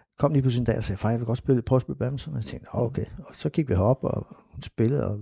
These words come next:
hun spillede en time, jeg tror, hun ramte den tre gange, og sagde, "Det bliver sgu nok ikke sådan noget der." Og så blev hun faktisk ret god til det. <laughs> Og så bliver man jo violin i det igen, og på det tidspunkt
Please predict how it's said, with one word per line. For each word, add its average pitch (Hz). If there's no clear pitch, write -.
hun 131
spillede 160
en 151
time, 139
jeg 123
tror, 127
hun 117
ramte 113
den -
tre 139
gange, 117
og 110
sagde, -
"Det 127
bliver -
sgu -
nok 110
ikke 127
sådan 131
noget 123
der." 143
Og 120
så 151
blev 175
hun 151
faktisk 143
ret 147
god 185
til 180
det. 156
<laughs> -
Og 147
så 240
bliver 240
man 214
jo 151
violin 160
i 196
det 208
igen, 175
og 143
på 180
det 196
tidspunkt -